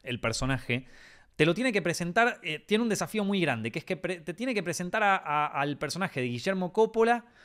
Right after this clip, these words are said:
como un tipo que se está comiendo a todos. El, el, el tema de la cacería en esta serie, el tema del cazador,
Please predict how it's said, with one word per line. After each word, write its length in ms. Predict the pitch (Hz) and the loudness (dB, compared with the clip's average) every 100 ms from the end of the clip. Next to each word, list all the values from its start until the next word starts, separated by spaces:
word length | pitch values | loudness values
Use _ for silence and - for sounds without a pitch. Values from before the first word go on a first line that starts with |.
| - _ | -20 _
como 160 | 131 180 | -4 -2
un 60 | |
tipo 200 | 185 170 | -2 -2
que 80 | 139 | -2
se 80 | 127 | -4
está 160 | 110 | -6
comiendo 460 | 131 120 123 120 110 | -6 -6 -4 -2 -2
a 80 | 98 | -4
todos. 320 | 95 90 - | -6 -10 -8
El, 180 | 120 131 | -8 -8
el, 240 | 143 127 139 | -8 -8 -6
el 220 | 139 120 | -8 -4
tema 240 | 190 202 175 | -2 -2 0
de 80 | |
la 140 | 139 120 | 0 -2
cacería 680 | 110 - 117 151 190 139 - - - | -4 -4 -4 2 2 2 0 -20 -12
en 160 | 120 | -8
esta 180 | 123 - | -6 -6
serie, 440 | 117 151 147 165 175 - - - | -2 -2 0 -2 -2 -6 -8 -6
el 80 | 113 | -2
tema 180 | 131 135 | 0 0
del 260 | 110 101 | 0 -2
cazador, 720 | - 117 - 101 127 165 135 | -2 -2 -2 2 4 2 -2